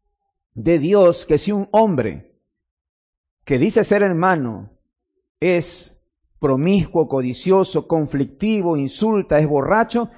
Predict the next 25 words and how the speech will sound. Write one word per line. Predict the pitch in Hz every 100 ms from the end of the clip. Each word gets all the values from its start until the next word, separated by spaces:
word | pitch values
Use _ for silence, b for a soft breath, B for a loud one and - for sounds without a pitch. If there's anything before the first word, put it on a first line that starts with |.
| b -
no | 175 190
podemos | 185 202 190
estar | 170 165
en | 185
compañía | 170 160 143 147 165 165
con | 143 123
él. | 76 - - _ _ _ _ _ _ _ _ _ _
¿Cómo | 190 220
podemos | 202 190 208 208
adorar | 175 143 135 170
a | 185
Dios, | 156 127 110 - _ _ _ -
reunirnos | 143 131 202 226 214
juntos, | - 240 196 175 180 - b b b _ _ _
si | - 151
hay | 165 190 -
alguien | 196 214 160 165
que | 147
está | - 165
viviendo | 160 151 170 160
en |
inmoralidad? | 151 147 139 127 123 92 - 139
No | 180
se | 214
puede. | 208 160 - -